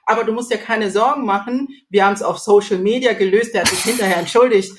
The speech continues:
<laughs> Und das ist so großartig. Also so, ähm, also ich liebe diese, dieses Format von ihm, wie du, wie du dann halt deinem Volk ganz nah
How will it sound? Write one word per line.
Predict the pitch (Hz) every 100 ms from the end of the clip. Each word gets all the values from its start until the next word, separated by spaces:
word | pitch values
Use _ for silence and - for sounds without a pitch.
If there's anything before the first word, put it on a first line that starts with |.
| -
<laughs> | 285 381 - 359 370 403 392 - 427 - 339 - - - 359 - 277 233 - 392 - 359 - 302
Und | 262
das | 247 440
ist | 262 359
so | 262 262 311 -
großartig. | 226 226 294 370 - 277 - - 170 175 185 185 185
Also | 190 185
so, | 190 190 -
ähm, | 190 185 190 185
also | 185
ich | 190
liebe | 196 220 233 208
diese, | 190 185 196 _ -
dieses | 202 196 190 -
Format | - 190 190 208 240 - -
von | 190 170
ihm, | 170 175 214 214 _ _ _ _ _
wie | 175 208
du, | 214 208
wie | 190 202 190
du | 202
dann | 190 185
halt | 185 185
deinem | 185 175
Volk | - - 202 202 208 - - -
ganz | 180 185 -
nah | 175 170 180 214 220 -